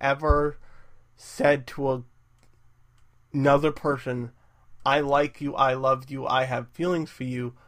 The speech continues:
putting yourself out there is scary. I mean, I, I've done it, I've done it a bunch of times. Eh, lots of people have done it a bunch of times, but it's always scary. It do-, and it doesn't matter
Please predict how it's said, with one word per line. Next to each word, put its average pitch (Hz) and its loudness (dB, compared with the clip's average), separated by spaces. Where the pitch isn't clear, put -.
putting 220 -4
yourself 180 0
out 143 0
there 131 -2
is 127 -8
scary. 151 -8
I 135 -4
mean, 139 -6
I, 139 -2
I've 135 0
done 151 -2
it, 151 -6
I've 147 4
done 151 2
it 151 2
a 147 -2
bunch 147 0
of - -16
times. 143 -4
Eh, 139 -6
lots 156 4
of - -20
people 143 -10
have 123 -16
done 131 -4
it 131 -6
a 123 -12
bunch 127 -8
of - -20
times, 127 -8
but 139 -8
it's 127 -16
always 151 -2
scary. - -4
It 151 2
do-, - 4
and 151 0
it 151 -2
doesn't 175 -4
matter 156 0